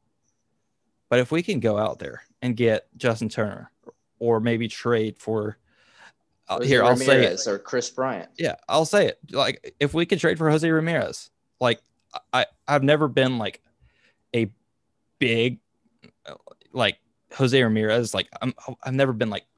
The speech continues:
Speaker 1: really passionate. Like, we gotta sign for Jose Ramirez. I, I have read so many D Ms being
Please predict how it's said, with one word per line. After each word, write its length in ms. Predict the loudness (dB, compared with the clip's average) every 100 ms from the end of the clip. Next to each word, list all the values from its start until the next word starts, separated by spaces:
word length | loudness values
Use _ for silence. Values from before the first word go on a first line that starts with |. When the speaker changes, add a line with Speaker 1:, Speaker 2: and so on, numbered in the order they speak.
| _ -4
Speaker 1:
really 200 | -2 -2
passionate. 540 | -2 -4 -4 -6 -6 -6
Like, 180 | -8 -8 _ -20 -2
we 160 | 2
gotta 240 | 6 6 6
sign 260 | 4 2
for 320 | 2 0 -2 -4
Jose 220 | 2 4 4
Ramirez. 340 | 2 -2 -4 -6
I, 220 | -6 -6 -2
I 120 | 0
have 180 | 0 -2 _ _ _ _ _ -20 -16 -10 2
read 320 | 4 4 2
so 480 | -8 -16 0 4 4
many 180 | 4 2
D 140 | 2
Ms 260 | 0 0 -4
being 380 | -6 -2 -2